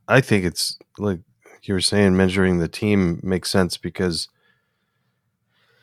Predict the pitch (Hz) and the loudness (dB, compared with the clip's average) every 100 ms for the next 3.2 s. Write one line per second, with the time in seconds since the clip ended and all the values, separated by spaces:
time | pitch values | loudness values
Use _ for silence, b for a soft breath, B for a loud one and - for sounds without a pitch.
0 | b b b b 139 123 123 165 156 139 | b b b b 0 2 2 4 6 6
1 | 117 113 107 101 98 95 92 87 95 92 | 6 4 2 0 2 2 2 0 -4 -8
2 | - 101 120 - 110 - 92 - 104 87 | -8 0 2 4 2 2 -2 2 4 4
3 | 78 - | 0 -4